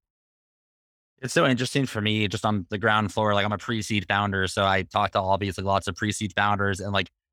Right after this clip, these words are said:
there is so much flying around 'cause we, a lot of us don't have the context of, like, being around for, for, for, you know, you know, many decades. So they're just, it's kind of, uh, interesting to just hear the different thoughts on where things are going. But I,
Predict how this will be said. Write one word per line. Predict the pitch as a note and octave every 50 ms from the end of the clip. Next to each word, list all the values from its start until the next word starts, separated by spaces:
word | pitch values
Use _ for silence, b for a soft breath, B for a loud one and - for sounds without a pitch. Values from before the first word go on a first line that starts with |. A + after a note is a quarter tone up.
| _ _ -
there | D3 E3 D#3+
is | C3+ -
so | - - - C3+ C#3
much | C3+ C#3 C3+ B2 -
flying | - - - A#2+ A#2 A2+ A#2 A#2 A2
around | G#2+ G#2 G#2+ G#2+ G#2+ G#2 G2+
'cause | - A2 A2
we, | C3 D3
a | - C3
lot | C3+ C#3 D3+
of | D3
us | C3+ A2 F#2+
don't | - A#2 B2 C#3+
have | C#3+ C3+ B2 A#2
the | G#2 G#2+
context | - G#2+ G2+ G2+ G2 F2 - G2+ F#2+ - - - -
of, | A2 F#2+
like, | G2+ G2 F2 -
being | - A2 G#2+ G#2 G2+
around | G2+ F#2+ F#2+ G2+ G#2 G#2 G2+ G2 F2
for, | - G#2 G2+ G2 G2 F#2 -
for, | G2+ G2 G2 F2+
for, | - - G#2 G2 G2 - - -
you | G#2 G2+
know, | F#2+ F#2+ F#2 F#2 F#2 -
you | - G#2
know, | G2 F#2+ F#2 F#2 F#2+ -
many | - G#2+ A2 G#2+ G#2 F#2+
decades. | F2 A2 A2+ - - G2+ G2 F#2+ F2+ E2 - - B B B B B B
So | - C3+
they're | B2+ C3+ C#3 C#3+
just, | C3+ B2 C3+ - -
it's | - C#3 B2+ -
kind | - - C#3+ D3
of, | C#3+ A#2+ A2 G2+ - _ -
uh, | A2 G#2+ G#2+ G2+ G2+ G2 G2+ -
interesting | - A#2+ A#2 - A2+ - - A2 A2
to | G#2
just | G2+ -
hear | - - - G#2+ G#2+ G#2+
the | G2+ G2+
different | F#2+ G2+ - - G2+ G2 F#2+ - -
thoughts | - - C3 A#2 A2 A2 - -
on | A2 G#2+
where | G#2+ G#2 G2+
things | - A2 G#2+ G2 F#2
are | F#2+ F#2
going. | F#2 G#2 G2+ G2 F#2+ F#2+ F#2 F#2+ F2
But | - F#2+ F#2+ F#2+ -
I, | A2 A2 G#2 G2+